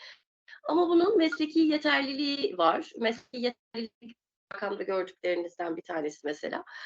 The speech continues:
Bu da çok önemli. O, e, Türkiye'de mesela şu anda örnek veriyorum beş yüz kişi varsa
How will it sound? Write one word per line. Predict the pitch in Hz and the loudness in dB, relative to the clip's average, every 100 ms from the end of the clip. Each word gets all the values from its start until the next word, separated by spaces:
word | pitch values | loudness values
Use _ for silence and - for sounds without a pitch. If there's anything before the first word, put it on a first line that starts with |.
| - - | -14 -10
Bu | 294 | -2
da | 269 | 2
çok | 226 202 | 2 4
önemli. | 180 175 208 349 - | 8 8 6 0 -4
O, | - 262 277 262 208 | 4 6 6 4 2
e, | 208 202 | 2 2
Türkiye'de | - 262 254 247 | -2 0 4 4
mesela | 247 247 247 247 | 2 2 2 2
şu | 240 247 | 2 6
anda | 240 240 240 233 | 6 6 0 2
örnek | 247 240 233 | 2 2 4
veriyorum | 208 196 185 190 190 | 2 4 2 0 -2
beş | 254 160 | -4 -8
yüz | - | -12
kişi | - - | -8 0
varsa | 156 143 165 - 349 | 4 4 2 -6 -6